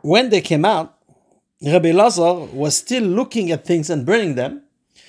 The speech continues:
but the Gemara says that any place that Rabbi Lazar would, uh, destroy, would punish, Rabbi Shimon would fix, Rabbi Shimon would, would heal, meaning he would fix it. And then he told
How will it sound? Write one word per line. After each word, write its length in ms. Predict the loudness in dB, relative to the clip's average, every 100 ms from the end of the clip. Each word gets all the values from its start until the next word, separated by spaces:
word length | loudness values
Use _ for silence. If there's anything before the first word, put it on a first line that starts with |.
| -20 -20 -20 _ _ _ -10
but 320 | -4 -2 0
the 80 | 0
Gemara 320 | 2 4 4
says 240 | 2 0
that 180 | 0 -4 0
any 280 | 2 2 -2
place 540 | -6 -2 2 2 0
that 160 | -2 -2
Rabbi 200 | -2 2
Lazar 560 | 2 2 0 -2 -4 -18 _ _ -14
would, 460 | -2 2 2 0
uh, 380 | 0 2 0 -2
destroy, 840 | -10 -6 -6 -6 -4 0 2 0 -2
would 240 | -8 -10
punish, 460 | -8 -6 -6 -8 -14 _ _ _ -20 -20 _ _ _ _
Rabbi 480 | 0 2 2 2 0 -2
Shimon 640 | -6 -4 0 2 0 -2 -8
would 300 | -4 -2 -2
fix, 580 | -4 -4 -4 -6 -8 -10 _ _
Rabbi 180 | -14 -10
Shimon 500 | -6 -2 0 0 0
would, 300 | 0 -2 -8
would 220 | -8 -6
heal, 460 | 0 2 4 2 -2
meaning 340 | -4 -2 0
he 60 | 0
would 180 | -2 -2
fix 260 | -4 -4
it. 120 | -6 -12 _ -14 -14 -16 -6
And 200 | -2 2
then 180 | 4 4
he 80 | 2
told 520 | 2 4 4 2 -8